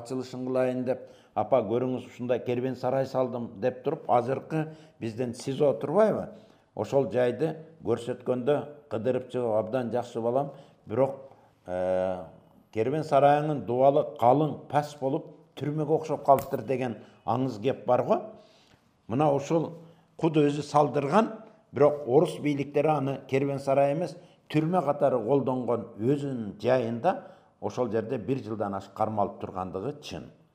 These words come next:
Ошол түрмөдө кармалып, аны менен кошо Ак Балбан, Ак Балбан менен кошо жана жыйырма алты кишинин бардыгы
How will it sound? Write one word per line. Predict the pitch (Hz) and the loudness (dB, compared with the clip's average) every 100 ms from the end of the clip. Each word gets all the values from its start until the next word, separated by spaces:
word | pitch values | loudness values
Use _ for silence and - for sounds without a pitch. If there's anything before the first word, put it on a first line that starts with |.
| _ _ _ 90 | _ _ _ -6
Ошол | - 156 160 | 2 2 2
түрмөдө | 120 110 113 107 101 | -6 -4 -2 -2 0
кармалып, | 107 104 101 87 92 | 0 0 -4 -2 -2
аны | 110 123 | 0 -2
менен | 123 120 | -4 -4
кошо | 113 - 110 - - | -6 -4 -4 -2 0
Ак | 117 - | 0 2
Балбан, | 123 120 113 101 | -2 0 -2 -2
Ак | 104 | -2
Балбан | 120 120 127 | -2 -2 -2
менен | 127 123 | -4 -6
кошо | 123 127 | -6 -6
жана | 113 123 120 - - _ 95 | -6 -6 -8 -12 -20 _ -4
жыйырма | 117 131 139 | -2 0 0
алты | 135 143 | 0 -4
кишинин | - - 135 123 | -10 -8 -6 -2
бардыгы | 127 156 147 123 123 | 2 2 2 -4 -4